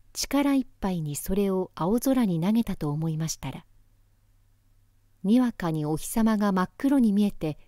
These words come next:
逆しまに下へ落ちました。そしていつかその男に受け止められていたのでした。男はブドリを地面に下ろしながら、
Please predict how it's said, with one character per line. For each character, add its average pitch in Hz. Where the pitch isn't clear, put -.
逆 -
し -
ま 240
に 233
下 214
へ 202
落 185
ち -
ま 180
し -
た。 -
そ -
し -
て 175
い 165
つ -
か -
そ 214
の 247
男 247
に 190
受 220
け 240
止 233
め 226
ら 226
れ 220
て -
い 147
た 170
の 151
で 139
し -
た。 -
男 202
は 160
ブ 196
ド 247
リ 208
を 160
地 185
面 240
に 170
下 151
ろ 175
し -
な 185
が 160
ら、 131